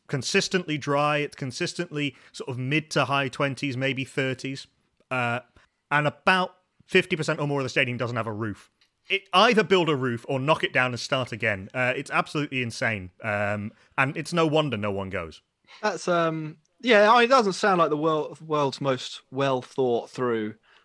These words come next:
Speaker 2: uh, plan, that one. Um, I, I don't really have an answer. So I, I, I quite like that all cricket stadiums are different. So maybe what I would do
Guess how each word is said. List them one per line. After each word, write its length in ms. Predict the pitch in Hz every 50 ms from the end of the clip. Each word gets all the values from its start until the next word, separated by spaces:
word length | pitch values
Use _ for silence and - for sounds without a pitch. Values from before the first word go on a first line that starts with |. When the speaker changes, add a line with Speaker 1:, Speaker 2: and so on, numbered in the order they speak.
| _ _ _
Speaker 2:
uh, 440 | 117 113 113 110 107 107 107 104 101 - -
plan, 600 | - - - 143 143 139 131 117 107 104 101 95 - _ _ _ _ _ _ _ _
that 200 | - 120 98 92
one. 260 | 101 101 98 101 107 - _ - - - - - - _ 196
Um, 120 | 208 226 269
I, 220 | 269 285 330 302 -
I 140 | - 311 370
don't 160 | 381 381 359
really 140 | 320 285 233
have 100 | 214 214
an 80 | 233 233
answer. 320 | 247 262 240 196 - 139
So 260 | 123 - 208 233 247
I, 420 | 254 254 254 262 - 240 240 269 294
I, 140 | 233 190 214
I 120 | 254 277
quite 280 | 269 - - 226 208 185
like 280 | 190 202 196 - -
that 60 | -
all 140 | 165 160 151
cricket 240 | 143 - 147 135 -
stadiums 320 | - 143 135 131 131 127
are 60 | 139 135
different. 440 | - 170 160 - - 113 104 107 - - -
So 140 | - 151 165
maybe 260 | 196 226 247 262 269
what 140 | 254 240 214
I 80 | 185
would 160 | 170 160 147
do 400 | - 170 160 131 110 104 104 110